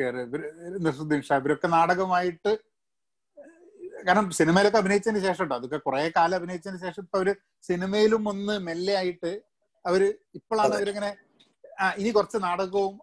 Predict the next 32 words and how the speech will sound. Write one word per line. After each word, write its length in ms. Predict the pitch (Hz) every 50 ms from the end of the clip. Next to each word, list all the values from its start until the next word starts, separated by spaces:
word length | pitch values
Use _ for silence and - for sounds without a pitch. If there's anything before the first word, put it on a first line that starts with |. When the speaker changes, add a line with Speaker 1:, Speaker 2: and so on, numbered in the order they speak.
| - 180
Speaker 1:
ആവാം 380 | 175 175 175 180 180 180 190 196
എന്ന് 140 | 175 175 180
പറഞ്ഞിട്ട് 400 | 165 170 165 165 170 170 160 175
ഇങ്ങനെ 240 | 175 180 180 175 175 - _ _ _ _ _ _ _ _ _ _ _ _ _
ഒന്നുണ്ടല്ലോ. 480 | - 175 165 156 143 131 117 104 - - _ _ -
അപ്പം, 380 | 127 127 147 151 151 151 156 - _ _ - 233 170
ഏ, 20 |
ആക്ടിങ് 520 | 156 151 151 170 165 151 - - 165 156 143
സ്കൂളും 400 | - _ - 151 151 160 165 156
കാര്യങ്ങളൊക്കെ 440 | 156 147 143 143 147 143 135 117 135
ആയിട്ട്. 340 | 120 110 - - - _ _ _ _ _ _ _ _
പക്ഷെ 120 | - 185
ആ, 300 | 180 151 156 160 - - -
അവ-, 280 | 135 135 135 139 - - - - _ -
എനിക്ക് 200 | 165 151 156 185
തോന്നുന്നു 200 | 196 208 208 220
ആ 80 | 214 202
നോർത്തിലുള്ള 1120 | 180 160 156 156 170 185 190 180 _ - 254 240 233 220 220 220 226 233 226 233 220 214 - _ _ -
ഒരു 80 | 208 208
മറാഠി 680 | 190 170 160 160 165 180 202 214 220 - _ - 254 247
നാടകത്തിനുള്ള 880 | 226 220 202 196 190 202 196 202 190 - 214 202 190 185 185 185 190
ഒരു, 400 | 190 185 185 185 180 180 202 -
ഒരു 160 | 202 180 185 185 -
കൾച്ചർ 380 | 165 156 147 - - 185 175
അത്ര 340 | 180 170 160 - - 170 165 185
തന്നെ 200 | 185 185 180 180 - _ _ _ _ _ _ _ _ _ _ _ -
ഈ 160 | 302 170 139 -
കേരളത്തിൽ 380 | 147 143 156 175 202 185 226 226
അത്ര 220 | 190 - - 196
തന്നെ 220 | 190 220 214 208 190
ആ 120 | 175 185
ഒരു, 480 | 208 220 226 226 226 220 220 208 208